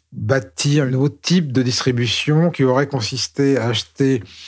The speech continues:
des fruits et légumes, notamment en direct auprès des agriculteurs, de faire du circuit court et d'avoir des rayons fruits et légumes de meilleure qualité qui seraient, euh, plus indépendants, gérés, mis en concession auprès des gens de chez In Vivo, un peu sur le modèle de Grand Frais.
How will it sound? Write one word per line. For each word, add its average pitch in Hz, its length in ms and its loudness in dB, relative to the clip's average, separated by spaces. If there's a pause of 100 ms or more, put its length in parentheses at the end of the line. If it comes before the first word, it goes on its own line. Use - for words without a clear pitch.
(500)
des 110 920 0
fruits 127 260 0
et 123 40 2
légumes, 123 280 0
notamment 120 500 0
en 139 100 0
direct 127 520 0
auprès 120 340 -2 (240)
des 113 180 2
agriculteurs, 123 600 0
de 117 80 -4
faire 123 160 -4
du 107 80 -4
circuit 120 460 -4
court 151 460 0 (640)
et 123 220 2
d'avoir 117 300 0
des 113 160 0
rayons 110 240 2
fruits 117 160 -2
et 104 40 0
légumes 120 240 2
de 110 60 2
meilleure 113 320 2
qualité 117 760 0
qui 117 160 -10
seraient, 123 580 -2
euh, 98 200 -6 (180)
plus 127 160 -4
indépendants, 117 520 -2
gérés, 120 480 2
mis 135 180 2
en 131 60 0
concession 127 640 -2
auprès 135 300 -2
des 113 160 0
gens 127 140 0
de 113 80 0
chez 107 160 -4
In 110 80 2
Vivo, 107 400 0
un 120 100 0
peu 131 100 -2
sur 143 140 0
le 131 60 2
modèle 131 220 2
de 127 80 4
Grand 117 200 2
Frais. 95 260 -6